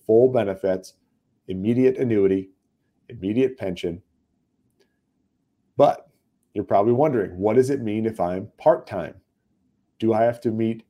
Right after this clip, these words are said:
higher requirements because I didn't work the same amount of time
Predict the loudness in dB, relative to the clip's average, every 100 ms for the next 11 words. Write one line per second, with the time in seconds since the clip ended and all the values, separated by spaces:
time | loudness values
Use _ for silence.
0 | _ _ _ -14 -6 0 2 2 -2 -2
1 | -2 0 -2 -6 -8 0 2 2 0 -2
2 | -4 -4 -4 -6 -2 -2 -2 -2 -4 -6
3 | -6 -6